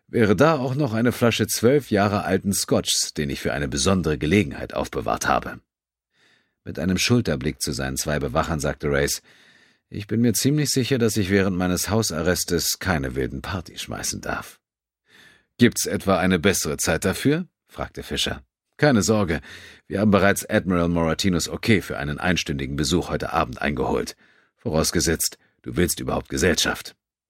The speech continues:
Gemeinsam gingen sie den Flur hinab zu den Turboliften. „Ist das wirklich eine gute Idee?“, setzte Race erneut an. „Klingt wie die Sorte Aktion, die man einem zum Tode Verurteilten an seinem letzten Abend gewährt.“ „Vergessen Sie diese negativen Gedanken, Diego“,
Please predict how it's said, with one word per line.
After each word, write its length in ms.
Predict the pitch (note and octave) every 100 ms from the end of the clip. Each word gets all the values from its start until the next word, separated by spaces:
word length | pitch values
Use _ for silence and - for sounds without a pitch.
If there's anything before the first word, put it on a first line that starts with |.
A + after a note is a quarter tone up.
| -
Gemeinsam 600 | F2+ E2+ F#2 F#2+ G2+ G2
gingen 200 | E2+ F2
sie 160 | D#2
den 140 | D#2 D#2
Flur 260 | - F#2+
hinab 280 | D2 C#2+ C2+
zu 120 | -
den 160 | C#2 C#2+
Turboliften. 640 | - E2 G#2 G#1+ - - - _ _ _ - - - _ _ _ _
„Ist 200 | - -
das 160 | F2 D#2
wirklich 320 | G#2 A2 G2
eine 140 | G2+
gute 200 | F2+ G2
Idee?“, 420 | G#2 G2 F2+ A2 D#3+ _ _ _ _
setzte 380 | C#2 D#2 - C#2+
Race 200 | C#2 C#2
erneut 320 | A#1+ C#2+ C#2
an. 220 | A#1 A1+ - _ _
„Klingt 300 | F#2+ G2 D2+
wie 80 | E2+
die 100 | F2
Sorte 340 | F2+ F#2+ F#2
Aktion, 480 | D#2+ - - F2+ F2+
die 120 | D#2+
man 160 | D#2 D2
einem 260 | D2+ D#2
zum 240 | - D#2+ D2+
Tode 280 | G#2 A2+
Verurteilten 640 | F2 C#2+ C#2+ D#2 E2+ D#2 C2+
an 120 | C#2
seinem 240 | C#2+ C#2+
letzten 300 | D2 D#2 -
Abend 340 | - G2 E2+ B1+
gewährt.“ 480 | A#1 A#1+ - - _ _ _ _ _ _ _ _ _ _
„Vergessen 540 | F#2+ E2 A#2+ - D#2+
Sie 140 | C2
diese 260 | B1+ D#2 D2
negativen 540 | D#2+ D2 C2+ G2 D2+
Gedanken, 440 | C#2+ C2 C#2+ - B1+
Diego“, 480 | C#2+ C#2 B1+ A1+